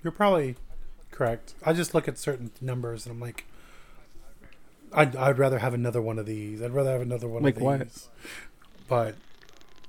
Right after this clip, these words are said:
Speaker 1: um, another Spirit Guide for fast mana. Another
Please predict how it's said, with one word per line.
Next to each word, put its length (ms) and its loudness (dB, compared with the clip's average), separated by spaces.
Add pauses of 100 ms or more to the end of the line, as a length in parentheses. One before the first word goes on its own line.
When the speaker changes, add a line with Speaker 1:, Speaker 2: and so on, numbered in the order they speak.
(520)
Speaker 1:
um, 840 -2 (960)
another 220 4
Spirit 360 2
Guide 340 4 (200)
for 180 -2
fast 340 4
mana. 340 -2 (640)
Another 720 2